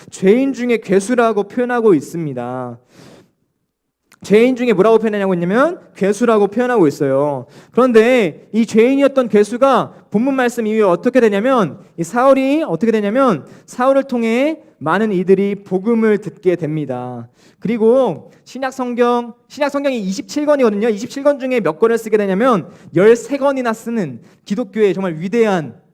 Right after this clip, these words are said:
선교자, 위대한 사람이 됩니다. 그런데 이 사람의 뒤에는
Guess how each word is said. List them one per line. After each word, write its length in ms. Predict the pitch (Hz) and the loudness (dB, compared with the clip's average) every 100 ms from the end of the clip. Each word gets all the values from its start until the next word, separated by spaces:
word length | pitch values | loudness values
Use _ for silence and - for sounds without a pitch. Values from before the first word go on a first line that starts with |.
| _ _ | _ _
선교자, 680 | 247 254 247 202 165 135 - _ | -8 -4 -2 0 -2 -6 -16 _
위대한 420 | 156 226 240 233 | -8 2 4 4
사람이 520 | 220 233 226 214 202 202 | 0 -2 -2 -2 -4 -4
됩니다. 680 | 170 175 143 139 143 127 _ _ _ - | -6 -6 -8 -8 -10 -14 _ _ _ -6
그런데 720 | 208 208 254 254 160 - - _ | -4 0 2 4 2 -4 -20 _
이 80 | 190 | -8
사람의 720 | 196 247 247 240 240 226 - | -6 -4 -2 -2 -4 -4 -8
뒤에는 540 | - 208 254 214 151 | -10 -2 0 0 -4